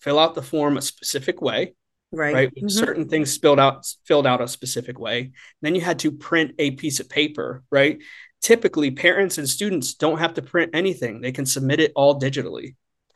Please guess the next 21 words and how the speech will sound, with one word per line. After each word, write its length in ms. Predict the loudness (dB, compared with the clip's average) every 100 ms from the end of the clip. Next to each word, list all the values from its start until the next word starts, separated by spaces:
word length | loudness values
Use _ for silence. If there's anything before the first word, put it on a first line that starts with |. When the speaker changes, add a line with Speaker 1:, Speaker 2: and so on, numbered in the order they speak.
| _ _ 0
Speaker 1:
right? 240 | 0 2
So 160 | 0 0
not 300 | 2 2 2
only 360 | 2 4 4 2
do 100 | -2
you 80 |
have 200 | -2 -2
that 200 | -2 -2
language 460 | -2 0 2 0 -2
component 500 | -6 -4 -6 -6 -6
that's 160 | -8 -8
completely 480 | -10 -8 -8 -10
different, 440 | -10 -10 -6 -8 -10 _ _ _ -2
now 240 | 2 4
you're 240 | 6 4 4
asking 300 | 0 0 -2
them 140 | -2
to 60 | -2
do 180 | -2 -2
something 460 | -2 -4 -2 0
that 380 | 4 4 4